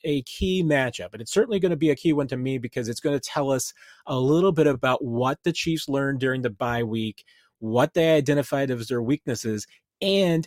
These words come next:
if they're capable of fixing it. That, that's, this is, we're gonna get our first kind of clue about what Andy Reid saw,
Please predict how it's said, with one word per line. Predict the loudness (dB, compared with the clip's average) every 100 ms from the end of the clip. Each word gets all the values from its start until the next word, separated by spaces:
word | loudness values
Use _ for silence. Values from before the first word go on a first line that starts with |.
| 0
if | -2 0
they're | -2
capable | 0 0 0 2 2 4
of | 2
fixing | 0 -2 0 -4 -6
it. | -12 -10
That, | -8 -6
that's, | -4 -4 -4
this | -4 -2 -2
is, | 0
we're | 2
gonna | 2 2
get | 4
our | 4
first | 4 4 4 2
kind | 0 2
of | 0 0
clue | 4 6 6 6
about | 4 2 0 0
what | 0 0
Andy | 0 -2 0 0
Reid | 0 0 -2
saw, | 2 2 4 0